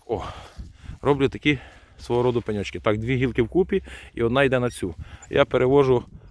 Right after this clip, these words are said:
ось на ту гілку. Все, поняли, да? Та пішла собі туди, та собі туди. Ось така в нас виходить тут зверху ситуація. Цю ми забираємо і нам потрібно вивести молодий пагін. Як нам його знайти, а в нас його немає?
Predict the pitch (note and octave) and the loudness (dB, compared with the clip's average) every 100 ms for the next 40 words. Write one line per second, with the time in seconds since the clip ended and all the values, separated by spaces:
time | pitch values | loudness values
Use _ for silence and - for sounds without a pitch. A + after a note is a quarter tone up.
0 | - - F#3 B2 G2+ F#2+ F2+ D#2+ - - | -14 0 2 2 0 -4 -6 -8 -10 -12
1 | - A2 A#2 - - A2+ G#2 G2+ B2 F#3+ | -4 0 0 -2 -8 -6 -4 -2 0 -2
2 | G#3 - - C3 - B2 A#2 A#2 B2 F#3 | -4 -10 -6 -6 -4 -6 -6 -8 0 2
3 | - C3 - B2+ B2 G#2 F2 - - - | 2 -2 -2 -6 -4 -4 -6 -10 -14 -12
4 | - A2+ C3+ D#3 D3+ C#3+ G#2+ A#2+ - B2+ | -10 -8 -2 0 0 -4 -6 -6 -2 0
5 | C3 A2+ B2 G#2 A#2+ B2+ A2+ A#2 A2+ G#2 | 0 -2 -8 0 2 2 0 -10 -4 -2
6 | F2+ - - - - - - - - D3+ | -2 -4 -10 -12 -20 -14 -14 -14 -2 0
7 | D#3+ D3 E3+ F3 F3+ G3+ G#3 G3+ - B2 | 0 0 2 4 4 4 4 0 -4 -2
8 | C#3 D#3+ C3 D#3 F#3+ F#3 D#3 - - - | 0 0 -2 0 4 4 0 -6 -20 -18
9 | - - - - F#2+ D#3 E3+ D3+ - B2+ | -14 -14 -14 -16 2 4 4 2 -2 -2
10 | B2+ B2+ C#3 - B2 F#2 F2+ - - - | -2 0 -2 0 0 0 -4 -12 -20 -20
11 | - - - - - - - - B2 D3 | -20 -20 -20 -20 -20 -18 -18 -6 2 4
12 | - C3+ C3 B2+ C3 B2+ F3+ F#3 A2+ C3 | 4 -2 0 -2 -2 -2 0 2 2 2
13 | C#3 B2+ C3 C#3+ D#3+ F#3+ C3+ E2 | -2 -2 -4 -2 0 2 0 -2